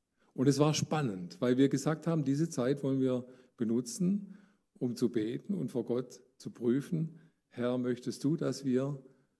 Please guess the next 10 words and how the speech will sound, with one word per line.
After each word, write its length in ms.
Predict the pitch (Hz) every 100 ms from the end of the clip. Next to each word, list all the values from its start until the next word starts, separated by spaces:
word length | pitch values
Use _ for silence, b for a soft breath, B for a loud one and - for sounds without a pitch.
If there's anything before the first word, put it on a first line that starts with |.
| _ _ _
miteinander 540 | - 123 131 127 127 139
das 180 | 131 -
Leben 240 | 147 165
verbringen?“ 520 | - - 180 170 170 - _ _ _ _ _ _ _ _ _ _ _ _ _ _ _ _ _ _ _ _ _ -
Und 100 | 127
es 100 | 135
war 100 | 190
eine 180 | 196
enorme 540 | 185 165 165 190 214 185
Spannung. 920 | - 147 170 127 175 208 - - -